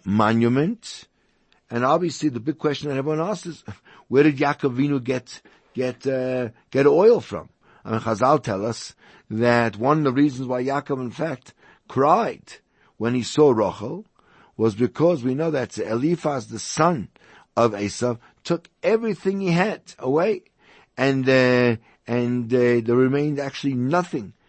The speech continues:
that, uh, to give, to give, uh, Rachel as a, as an engagement present. So where did Yaakov Avinu get, get oil from? So Tosfos in the, uh, Paneach Raza, uh, uh, tells, tells us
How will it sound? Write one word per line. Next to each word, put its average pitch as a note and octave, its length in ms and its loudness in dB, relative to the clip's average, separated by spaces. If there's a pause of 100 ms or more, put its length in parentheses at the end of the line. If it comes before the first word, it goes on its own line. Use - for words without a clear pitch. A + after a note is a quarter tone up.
(280)
that, B2 320 -4
uh, A#2+ 240 -2
to A#2 160 -8
give, A#2 500 -2 (360)
to B2 100 -8
give, A#2+ 280 -2
uh, B2 180 2
Rachel C#3+ 420 -2
as C3 200 -8
a, C#3 380 -4 (260)
as B2 160 -10
an D3 140 0
engagement F3+ 480 0
present. - 540 -10 (400)
So A#2 420 2 (280)
where C#3+ 260 8
did C#3+ 100 2
Yaakov C3 400 0
Avinu B2+ 380 0 (260)
get, A2+ 400 -4 (220)
get A2 180 -4
oil G2+ 320 -2
from? G#2 400 -8 (460)
So - 160 -10
Tosfos - 800 -2 (500)
in A2 260 -2
the, G#2+ 280 -2
uh, G2+ 340 -4
Paneach A#2 400 -8
Raza, C#3 580 -4 (180)
uh, A2 180 -4 (140)
uh, G#2+ 160 -6
tells, F#3+ 420 -6
tells D3+ 300 -4
us C#3 280 -6